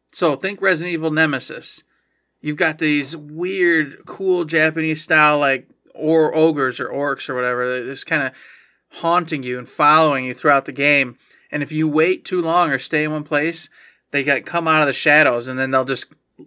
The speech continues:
grab you and just eat you. And I was like, "That's super cool." I love that type of gameplay, that just imminent danger. Like, always,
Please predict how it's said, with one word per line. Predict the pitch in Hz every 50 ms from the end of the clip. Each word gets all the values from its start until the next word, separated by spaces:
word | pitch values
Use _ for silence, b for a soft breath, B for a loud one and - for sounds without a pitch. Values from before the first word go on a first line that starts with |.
| _ _ 170
grab | 156 170 156 147 151 160 147
you | 139 135 127
and | 120 123
just | 131 127 123 - - -
eat | 156 156 156 -
you. | 143 120 113 117 - b b b b b b b b b b
And | - 147 139
I | 135
was | 135 131
like, | 135 127 - -
"That's | 151 156 156 156
super | - - - - - - 190 180 175 160 156
cool." | 151 - 160 156
I | 147 151
love | 151 156 160 165 160
that | 156 147 123 -
type | - - 160 143 123
of | 135 127
gameplay, | - 135 135 135 127 - 139 127
that | 123 127 123 - - 131
just | 131 123 - - -
imminent | 165 156 156 151 147 139 120 -
danger. | 143 139 139 139 127 127 120 120
Like, | 123 123 127
always, | 135 139 147 156 156 135 -